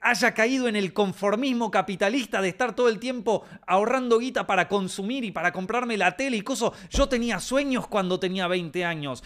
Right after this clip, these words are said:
Yo tenía ideales. ¿Qué pasó con eso? ¿Dónde los dejé? ¿Dónde los escondí, vieja? ¿Qué fue lo que hice? ¿Por qué? ¿Hace cuánto no escucho una canción? ¿Qué me pasa, loco, que estoy todo el día en la cama tirado viendo TikToks ahí? ¿Qué, qué, qué, loco?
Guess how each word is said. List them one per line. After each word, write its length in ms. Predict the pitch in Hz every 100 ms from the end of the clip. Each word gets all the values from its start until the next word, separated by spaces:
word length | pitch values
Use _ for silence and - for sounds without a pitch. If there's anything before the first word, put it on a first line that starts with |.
| 208
Yo 220 | 165 254 254
tenía 380 | 233 233 226 214
ideales. 720 | 196 190 269 277 208 139 - - -
¿Qué 100 | 269
pasó 340 | 277 202 233
con 200 | 175 190
eso? 400 | 170 147 156 117 -
¿Dónde 360 | 160 254 277 262
los 180 | 202 165
dejé? 420 | 175 - 170 110 -
¿Dónde 280 | 156 277 277
los 160 | 226 185
escondí, 520 | - 208 196 214 190
vieja? 480 | 165 180 - 139 98 - -
¿Qué 160 | 269
fue 180 | 262 262
lo 140 | 208
que 80 | 165
hice? 480 | 180 156 - 135 104 _
¿Por 200 | 190 214
qué? 180 | 220 233
¿Hace 240 | 156 214
cuánto 300 | 202 294 277
no 60 | 240
escucho 340 | 214 220 -
una 160 | 180 160
canción? 460 | 170 165 - 170 156
¿Qué 100 | 277
me 140 | 277
pasa, 260 | 233 180 165
loco, 260 | 185 175
que 60 | 160
estoy 220 | - 196
todo 160 | 220 208
el 80 |
día 240 | 202 220 190 - -
en 200 | 180 185
la 140 | 175
cama 280 | 233 226 185
tirado 320 | 160 214 208
viendo 320 | 185 214 202
TikToks 540 | 185 190 - 254 247 196
ahí? 200 | 208 233
¿Qué, 140 | 196
qué, 100 | 185 - -
qué, 140 | 226 247
loco? 420 | 214 254 262 170